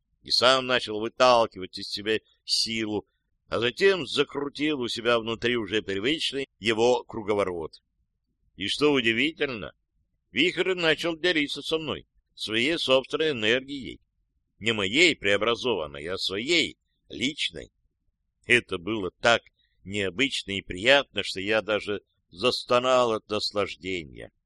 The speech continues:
Не знаю, сколько я так провисел, очнулся уже в центре фигуры, в тот момент, когда призрачный лазурный мир —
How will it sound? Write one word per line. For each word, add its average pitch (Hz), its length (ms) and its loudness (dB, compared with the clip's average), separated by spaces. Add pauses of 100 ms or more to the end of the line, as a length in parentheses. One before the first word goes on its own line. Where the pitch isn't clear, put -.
(1300)
Не 151 160 2
знаю, 196 260 6
сколько 190 320 2
я 175 120 6
так 165 260 2
провисел, 147 680 0 (460)
очнулся 117 640 0
уже 107 220 2
в - 60 -4
центре 113 440 2
фигуры, 151 520 -2 (540)
в - 60 -20
тот 147 240 6
момент, 120 440 0
когда 110 280 2
призрачный 104 640 -4
лазурный 98 560 -2
мир — 156 340 -2